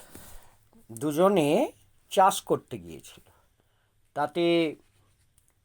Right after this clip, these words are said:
কুমির বারবার ঠকেছে। তো প্রথমে যে চাষ হয়েছিল, আলুর চাষ, কুমির ভেবেছিল আলু গাছের ফল, তাই সে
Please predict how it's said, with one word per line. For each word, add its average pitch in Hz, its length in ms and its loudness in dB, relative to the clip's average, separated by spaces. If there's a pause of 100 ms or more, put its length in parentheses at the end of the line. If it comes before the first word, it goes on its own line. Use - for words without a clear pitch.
(140)
কুমির 185 460 -4
বারবার 143 420 4 (120)
ঠকেছে। - 640 -6 (1160)
তো 120 60 -18
প্রথমে 233 520 -2
যে 185 140 6
চাষ 190 320 4
হয়েছিল, 156 420 2
আলুর 165 520 4
চাষ, - 600 2 (1700)
কুমির 208 300 -4
ভেবেছিল 165 680 8
আলু 156 300 6
গাছের 160 420 4
ফল, 139 420 4 (1400)
তাই 180 340 4
সে 160 580 0